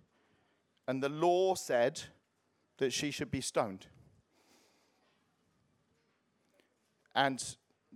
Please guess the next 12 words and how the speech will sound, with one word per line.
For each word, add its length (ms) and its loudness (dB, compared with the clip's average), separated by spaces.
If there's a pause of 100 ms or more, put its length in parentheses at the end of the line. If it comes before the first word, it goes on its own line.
(1120)
Jesus' 520 -2
if 100 2
you 80 -2
like, 240 2
adoptive 580 -2
father, 720 0
Joseph, 720 -4 (560)
actually 300 2
stepped 480 -2
into 240 0
that 220 2
space, 580 -2